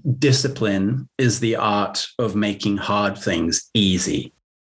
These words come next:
It's not the art of doing hard things, uh, because you burn out so easily that way.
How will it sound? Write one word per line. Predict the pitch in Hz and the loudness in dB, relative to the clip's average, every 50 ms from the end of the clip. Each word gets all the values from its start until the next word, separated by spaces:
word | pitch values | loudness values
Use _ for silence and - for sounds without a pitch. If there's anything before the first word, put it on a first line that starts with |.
| - _ - | -20 _ -4
It's | 113 101 95 120 | -4 -4 0 0
not | 120 123 110 - | 0 2 2 0
the | 110 110 110 | 0 0 0
art | 107 101 98 98 - - | 0 0 0 -2 -2 -2
of | 104 90 92 | -2 -2 0
doing | - 110 98 95 92 90 | 0 2 2 2 0 -2
hard | 85 85 92 87 85 82 - - | -4 -2 0 0 0 0 -2 -2
things, | - 95 87 82 78 76 76 - - - - - _ - | -2 0 0 2 2 0 0 0 -2 -2 -4 -8 _ -2
uh, | - 92 87 87 85 85 | 0 0 2 2 0 0
because | 92 101 - - - 127 107 113 | 0 -2 -4 0 0 0 2 2
you | 123 117 | 0 0
burn | 113 127 123 117 117 110 | 2 0 0 0 2 0
out | 107 101 82 - | 0 0 -2 -2
so | - - - 110 98 92 | -4 -2 0 0 2 2
easily | 95 95 95 95 92 90 82 82 80 82 | 2 2 2 0 0 -2 -2 -2 -2 0
that | 85 78 80 - | 0 0 0 0
way. | - - 73 73 - - | -2 0 0 0 -2 -4